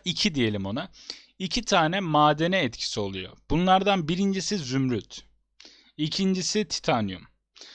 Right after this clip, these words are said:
Neden bunlar arkadaşlar? Bakın ben mesela Velena ilk geldiğinde, hani tam geldiği günden bir ya da iki gü-,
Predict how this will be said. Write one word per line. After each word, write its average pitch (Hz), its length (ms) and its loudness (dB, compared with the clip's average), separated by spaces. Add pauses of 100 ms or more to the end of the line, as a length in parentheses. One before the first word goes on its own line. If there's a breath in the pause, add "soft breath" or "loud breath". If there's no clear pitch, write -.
(260 loud breath)
Neden 202 460 4
bunlar 123 260 2
arkadaşlar? 107 640 -2
Bakın 131 420 0
ben 214 160 2
mesela 175 540 -2
Velena 165 500 2 (240)
ilk 208 340 0
geldiğinde, 110 480 4
hani 139 260 0 (600 soft breath)
tam 220 300 2
geldiği 196 560 2
günden 196 500 0
bir 202 100 -2
ya 180 160 0
da 196 40 -2
iki 190 260 -4
gü-, 185 160 -8